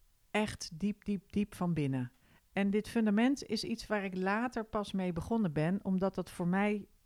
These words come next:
eigenlijk nooit een vraag was. Ik wist wat ik wilde, ik begreep alleen niet wat de route was.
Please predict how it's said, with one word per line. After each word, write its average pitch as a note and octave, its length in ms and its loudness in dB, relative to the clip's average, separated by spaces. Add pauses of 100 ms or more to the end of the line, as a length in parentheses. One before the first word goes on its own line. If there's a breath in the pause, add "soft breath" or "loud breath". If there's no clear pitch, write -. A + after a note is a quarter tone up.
(280)
eigenlijk F3+ 360 -2
nooit F3 280 2
een D#3 120 -2
vraag D3 460 0
was. - 560 -10 (680 soft breath)
Ik E3+ 140 -2
wist G#3+ 300 4
wat F#3+ 160 -2
ik D#3+ 100 -4
wilde, F#3+ 680 4 (460 soft breath)
ik F3+ 140 -8
begreep G#3 400 2
alleen G3 320 6
niet A#3 200 4
wat G3 160 2
de F#3+ 60 0
route F3+ 380 2
was. - 560 -6